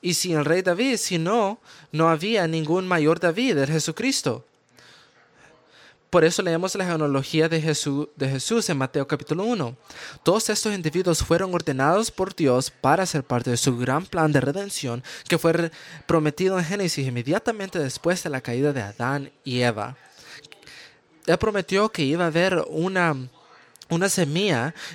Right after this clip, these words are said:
que iba, um, que iba a destruir la cabeza de la serpiente,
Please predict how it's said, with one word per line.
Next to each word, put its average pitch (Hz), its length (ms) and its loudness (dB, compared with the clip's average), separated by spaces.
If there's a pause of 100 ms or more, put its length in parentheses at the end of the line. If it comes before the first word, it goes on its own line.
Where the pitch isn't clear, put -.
(120)
que 156 160 4
iba, 175 560 2 (320)
um, 123 480 0 (3250)
que - 80 0
iba 165 200 4
a - 20 4
destruir 185 640 2
la 160 80 0
cabeza 170 500 2
de 160 80 2
la 156 120 4
serpiente, 170 840 0